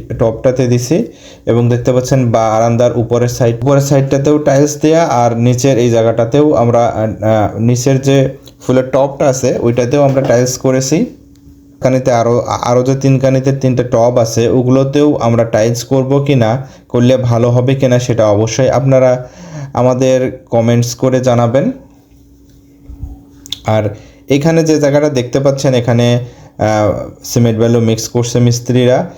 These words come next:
এটা হচ্ছে একটু উঁচু হবে, আহ, একবার বারান্দার মতো উঁচু না, হালকা একটু উঁচু হবে যেন পানি ঘরের ভিতরে না যায়। তো ওই জন্য ওই জায়গাটা আমরা একটু আলাদা করে করতেছি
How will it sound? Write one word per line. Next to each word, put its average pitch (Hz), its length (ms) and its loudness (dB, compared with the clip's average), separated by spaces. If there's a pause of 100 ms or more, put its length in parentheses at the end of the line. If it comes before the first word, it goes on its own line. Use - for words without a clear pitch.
(160)
এটা 113 220 0
হচ্ছে 127 360 0
একটু 123 340 -2
উঁচু 135 320 2
হবে, 127 280 2
আহ, - 1160 -6
একবার 131 280 0
বারান্দার 123 540 0
মতো 151 600 0 (360)
উঁচু 139 240 0
না, 147 260 0 (260)
হালকা 120 240 0
একটু 170 240 0
উঁচু 151 180 0
হবে 127 260 2 (180)
যেন 117 240 0
পানি 113 420 0 (220)
ঘরের 110 240 0
ভিতরে 113 360 0
না 104 200 0
যায়। 120 260 0 (640)
তো 127 100 0
ওই 131 120 2
জন্য 143 260 2
ওই 135 180 2
জায়গাটা 131 420 2
আমরা 120 260 0
একটু 120 400 0
আলাদা 110 340 0
করে 120 200 0
করতেছি 120 460 -2